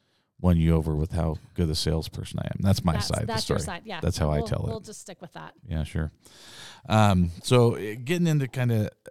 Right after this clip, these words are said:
Speaker 1: the, um, the ins and outs, I, one thing I wanna mention too, that you, you pivoted even from that. Um, you got involved, you know, through your process of trying to get started doing the, the, your first I C F home. You started to figure out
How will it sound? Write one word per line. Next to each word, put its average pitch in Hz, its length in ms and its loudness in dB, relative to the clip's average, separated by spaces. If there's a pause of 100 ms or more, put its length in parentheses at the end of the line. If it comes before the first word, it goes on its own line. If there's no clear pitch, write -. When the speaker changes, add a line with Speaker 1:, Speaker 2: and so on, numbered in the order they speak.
Speaker 1:
the, 98 680 0
um, - 540 -4 (340)
the 90 100 -4
ins 104 240 2
and 98 100 0
outs, 98 340 0
I, 101 120 0
one 104 320 0
thing 107 120 0
I 101 60 2
wanna 101 180 4
mention 95 300 0
too, 98 300 0
that 90 200 0
you, 92 500 0
you 98 200 0
pivoted 92 500 0
even 90 240 0
from 87 280 -2
that. 95 460 0 (140)
Um, 82 540 -2 (100)
you 87 140 -2
got 87 180 2
involved, 85 560 -2
you 87 80 0
know, 80 140 0 (400)
through 104 240 2
your 85 240 -2
process 90 480 -2
of 82 160 -4
trying 87 240 0
to 82 60 -2
get 80 180 -4
started 82 440 -2
doing 82 300 0
the, 78 260 -2 (160)
the, 80 160 -4
your 82 180 -4
first - 260 -8
I 78 80 -2
C 80 160 -4
F 87 140 -2
home. 78 180 -4 (1040)
You 131 80 4
started 117 220 8
to 98 60 4
figure 92 260 4
out 87 200 2